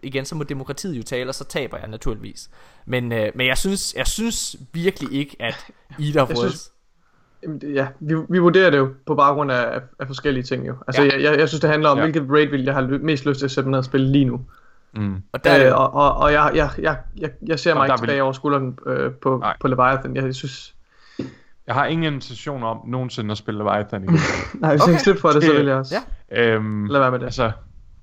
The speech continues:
Speaker 3: jeg tror, jeg mangler et emblem derinde fra, ellers så har jeg fået alt. Og det er det eneste, jeg nogensinde kunne finde på at gå derind efter igen.
Speaker 1: Men så fortæl, prøv at sætte ord på, hvorfor at Eater of Worlds er bedre.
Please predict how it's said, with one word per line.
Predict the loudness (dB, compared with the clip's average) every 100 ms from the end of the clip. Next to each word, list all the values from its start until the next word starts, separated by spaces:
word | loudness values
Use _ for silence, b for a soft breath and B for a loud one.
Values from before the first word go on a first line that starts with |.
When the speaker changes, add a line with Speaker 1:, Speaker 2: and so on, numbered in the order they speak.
| _ _ -6
Speaker 3:
jeg | -2
tror, | 2
jeg | 4
mangler | 4 2 -2
et | -2 0
emblem | -2 -4 -6 -6
derinde | -8 -10
fra, | -8 -8 -6
ellers | -8
så | -6
har | -6
jeg |
fået | -2 0 0 -4 _ _ -2
alt. | -2 -2 -16 -18 -20 _ _ _ _ _ _ -6
Og | -2
det | -2
er |
det | 0
eneste, | -2 -2 -2
jeg |
nogensinde | -2 -4 -4 -8
kunne | -8
finde | -8 -4
på | -4
at | -4
gå |
derind | -6 -6 -6
efter | -10 -12
igen. | -12 -12
Speaker 1:
Men | -6
så | -4
fortæl, | -4 -6 -6 -6 -2
prøv | -2
at |
sætte | -2 -4
ord | 0 4
på, | 4
hvorfor | 4 -2 -2
at | -2
Eater | -4 -6
of | -4
Worlds | -4 -4
er | -6
bedre. | -6 -6